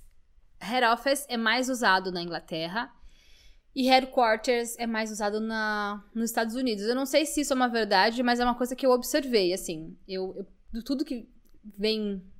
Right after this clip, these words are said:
dos Estados Unidos, que eu vejo em filme, ou multinacionais, pessoas que eu converso, sempre falam headquarters.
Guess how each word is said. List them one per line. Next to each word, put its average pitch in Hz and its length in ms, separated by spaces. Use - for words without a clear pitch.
dos 220 200
Estados 226 300
Unidos, 220 320
que 226 100
eu 214 60
vejo 208 180
em 214 40
filme, 214 640
ou 202 320
multinacionais, 208 880
pessoas 214 300
que 220 60
eu 208 40
converso, 208 720
sempre 277 240
falam 262 180
headquarters. 214 800